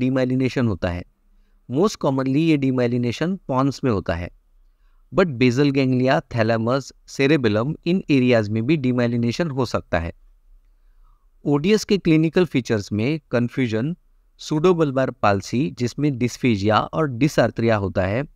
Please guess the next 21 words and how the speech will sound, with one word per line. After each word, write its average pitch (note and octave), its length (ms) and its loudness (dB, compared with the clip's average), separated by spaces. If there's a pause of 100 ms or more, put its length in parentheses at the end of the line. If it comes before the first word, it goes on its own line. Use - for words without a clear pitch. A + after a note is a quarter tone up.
(640)
हॉरिजॉन्टल D#3+ 480 2
गेज B2+ 260 2
पाल्सी, G#2+ 580 -2 (460)
spastic - 540 0 (140)
quadriplegia A#2+ 720 0
जिसमें C3+ 400 -4 (180)
all D3 220 2
four C#3 240 -4
limbs B2 320 0
में C#3 120 -2
वीकनेस, A2 560 -4 (460)
इंक्रीज D3 560 0
टोन, C3 320 -2 (220)
एग्जैजरेटेड C3 760 -2
रिफ्लेक्सेस A#2 760 -4 (140)
और D#3+ 220 0
एक्सटेंसर F3 580 -4
प्लांटर C3 400 -2
रिस्पॉन्स A#2+ 440 -2
होता F2+ 200 -2
है। E2+ 140 -6